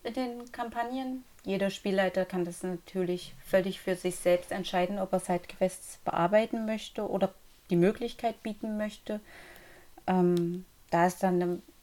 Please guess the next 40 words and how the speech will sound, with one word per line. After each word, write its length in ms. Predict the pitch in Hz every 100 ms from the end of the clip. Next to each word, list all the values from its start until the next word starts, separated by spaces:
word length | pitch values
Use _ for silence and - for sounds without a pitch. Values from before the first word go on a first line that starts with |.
| -
immer 220 | 202 202
die 80 | 190
Frage, 560 | 185 185 180 185 196 190 - - - -
kann 180 | -
ich 160 | 175 -
die 180 | 190 180
so 240 | 180 175
einbringen, 720 | - 170 180 - 190 185 180 175
dass 240 | 175 -
die 320 | - 165 160 - - -
Hauptquest 640 | 185 - - 175 165 - 160
vielleicht 400 | - 160 160 -
nicht 320 | 180 226 -
verloren 560 | - 196 170 170 208 240
geht? 340 | 233 240 240 - - - - - - - -
Oder 560 | 190 180 175 170 175 - -
biete 180 | 202
ich 120 | 202 -
einfach 300 | 175 185 -
random 380 | 175 170 202 202
irgendwas 480 | 190 190 180 180 -
an 220 | 185 196
und 120 | 190
guck 200 | - 202
mal, 160 | 185 170
wo 100 | 170
es 120 | 165
hingeht? 640 | 208 226 233 226 233 - -
Und 320 | 185 - - - - -
ja, 360 | 175 170 196 202 - _
zur 160 | - 190
Not 260 | 175 180 - -
vergessen 360 | - 185 185 208
wir 120 | 214
halt 160 | 208
die 100 | 202 196
Hauptquest 560 | 190 - - 226 -
und 160 | 202 190
geben 240 | 180 185
uns 400 | 180 185 185 -